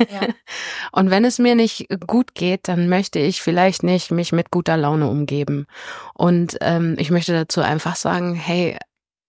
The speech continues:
Speaker 2: auch wir können Ernsthaftigkeit und auch wir, ähm,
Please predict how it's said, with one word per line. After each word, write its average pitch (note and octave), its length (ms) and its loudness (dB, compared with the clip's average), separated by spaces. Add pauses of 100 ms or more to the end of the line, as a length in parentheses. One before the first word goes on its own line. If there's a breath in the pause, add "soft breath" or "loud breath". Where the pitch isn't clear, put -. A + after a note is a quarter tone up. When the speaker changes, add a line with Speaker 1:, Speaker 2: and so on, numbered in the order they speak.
(320)
Speaker 2:
auch E3 280 0
wir F3+ 400 2 (120)
können F3 220 0
Ernsthaftigkeit F#3+ 1040 -2
und F3 440 2 (420 loud breath)
auch E3+ 260 0
wir, F3 760 2
ähm, D#3+ 640 -2